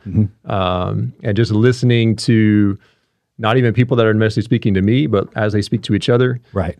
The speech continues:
Speaker 2: Um, like I said, listening to the player. Um, the player has to listen to their body a lot of
Speaker 1: Mm-hmm.
Speaker 2: times, listen to their mind. And so,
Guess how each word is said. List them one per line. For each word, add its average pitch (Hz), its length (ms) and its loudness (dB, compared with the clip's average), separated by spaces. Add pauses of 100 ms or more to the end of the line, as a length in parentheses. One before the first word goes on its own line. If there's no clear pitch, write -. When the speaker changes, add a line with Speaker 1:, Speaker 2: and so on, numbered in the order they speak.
Speaker 2:
Um, 95 680 -2
like 110 100 -4
I 98 40 -2
said, 101 160 -2
listening 107 360 0
to 113 100 -2
the 92 100 0
player. 117 540 0 (200)
Um, 90 580 -4 (220)
the 107 80 -4
player 101 240 0
has 101 140 -2
to 110 60 -4
listen 101 220 -2
to 101 100 -4
their 95 120 -2
body 101 420 -2 (200)
a 117 60 -6
lot 104 160 0
of 117 60 0
Speaker 1:
Mm-hmm. 110 100 -6
Speaker 2:
times, 98 280 -2
listen 95 240 -4
to - 80 -10
their 101 160 -2
mind. 98 400 -2
And 90 140 -4
so, 92 340 -4